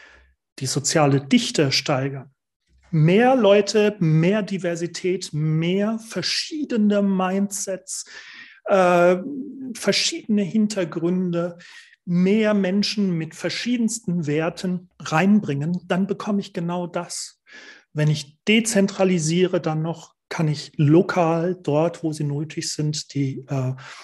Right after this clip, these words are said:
Entscheidungen treffen lassen, ähm, habe spontane Reaktionen auf die spontan auftretenden diskontinuierlichen Veränderungen im System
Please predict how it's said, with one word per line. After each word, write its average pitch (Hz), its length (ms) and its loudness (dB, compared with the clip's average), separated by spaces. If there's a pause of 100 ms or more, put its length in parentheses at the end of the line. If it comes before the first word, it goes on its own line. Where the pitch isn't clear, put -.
(200)
Entscheidungen 180 920 2 (300)
treffen - 460 0
lassen, 165 600 0 (400)
ähm, 147 480 -2
habe 143 340 -2
spontane 170 720 0
Reaktionen 156 840 -2
auf 139 260 -6
die 156 100 -10
spontan 170 920 -2 (100)
auftretenden 156 1080 -4 (420)
diskontinuierlichen 165 1120 2
Veränderungen 180 720 2
im 180 180 -2
System 151 720 -4